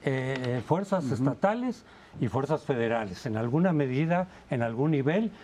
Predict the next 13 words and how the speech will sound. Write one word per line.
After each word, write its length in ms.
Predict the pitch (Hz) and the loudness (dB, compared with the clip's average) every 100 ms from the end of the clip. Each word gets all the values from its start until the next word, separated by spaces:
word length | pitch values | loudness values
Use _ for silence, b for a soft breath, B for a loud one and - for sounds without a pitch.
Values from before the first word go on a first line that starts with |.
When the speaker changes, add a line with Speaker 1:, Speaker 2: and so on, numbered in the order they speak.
| B B | B B
Speaker 1:
y 80 | 165 | 2
ahora 300 | 190 220 214 - | 2 2 0 2
lo 200 | 160 160 | 2 2
ratifica 760 | 165 - - 214 208 190 196 - | 0 -2 0 0 2 0 0 -2
Encinas 480 | 202 208 202 208 185 | 0 2 4 4 2
y 20 | |
dice, 220 | 165 175 | 2 0
"Fue 240 | 170 139 113 | -2 -2 0
el 80 | 127 | 0
Estado". 480 | 143 - 220 190 - B B B B | 0 2 2 0 -6 B B B B
Entonces 320 | - 120 127 | -4 0 -2
dicen, 180 | 117 | -2
"¿Hasta 100 | 113 | -2